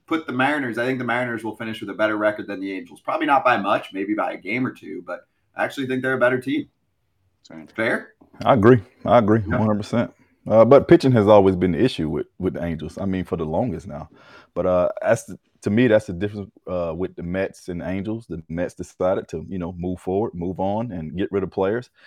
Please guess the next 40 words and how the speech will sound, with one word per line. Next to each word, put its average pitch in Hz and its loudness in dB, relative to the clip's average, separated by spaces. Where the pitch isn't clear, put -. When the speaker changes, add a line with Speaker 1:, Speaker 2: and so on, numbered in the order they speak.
Speaker 3:
and 85 -10
start - 2
their 95 -2
thing 98 -4
over. 131 -2
And 90 -6
the - -10
Angels 110 -6
decided 104 -2
to 113 -8
go 127 -2
for 80 -12
it. 80 -20
And, 80 -14
um, 82 -10
I 92 -8
think 98 -10
they're 95 -2
gonna 92 -4
lose 95 -2
in 92 -6
the 90 -6
long 110 -2
run. 90 -4
But, 85 -2
uh, 92 2
hey, 98 -4
I 92 -2
think 113 -4
at 101 -2
the 85 -10
end 110 -4
of 101 -6
the 98 -4
day, 101 -2
Shohei's 104 -2
gonna 98 -8
leave, 92 -6
and 82 -14
now 90 -8